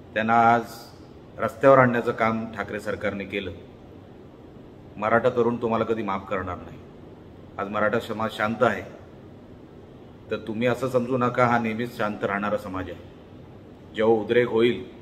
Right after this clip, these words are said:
तेव्हा लपायला जागा मिळणार नाही महाराष्ट्रामध्ये, एवढं लक्षात ठेवावं ठाकरे सरकारने, त्यांच्या सगळ्या मंत्र्यांनी. ह्याच्यावरती काय तोडगा काढावा, नाही जरी काढायचं असेल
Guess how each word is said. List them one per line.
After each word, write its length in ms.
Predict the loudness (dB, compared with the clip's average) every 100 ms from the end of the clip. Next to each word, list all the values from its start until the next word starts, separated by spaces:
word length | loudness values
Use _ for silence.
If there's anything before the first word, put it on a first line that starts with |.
| -20 -20 -20 -20 -20 -20 -20 -20 -20 -20 -20 -2
तेव्हा 160 | 2 4
लपायला 380 | 2 4 6 8
जागा 280 | 6 6
मिळणार 340 | 4 2 2 2
नाही 160 | 2
महाराष्ट्रामध्ये, 580 | 0 0 -2 -4 -6 -2
एवढं 140 | 0 0
लक्षात 300 | -2 -2 -4
ठेवावं 440 | 0 2 2 0
ठाकरे 260 | -6 -8 -8
सरकारने, 500 | -6 -6 -6 -6 -6
त्यांच्या 280 | -6 -8 -8
सगळ्या 240 | -6 -6
मंत्र्यांनी. 440 | -6 -8 -6 -6 -8 -18 -20 -20 -20 -20 -20 -20 -20 -20 -20 -20 -20 -8
ह्याच्यावरती 480 | -6 0 2 2 -2
काय 220 | 2 2 2
तोडगा 300 | -2 2 2
काढावा, 460 | 4 4 4 4 0 -4 -14 -20 -20 -20 -20 -20 -20 -20 -20 -6
नाही 260 | 0 2
जरी 180 | 4 4
काढायचं 440 | 6 6 6 4 2
असेल 340 | 2 -2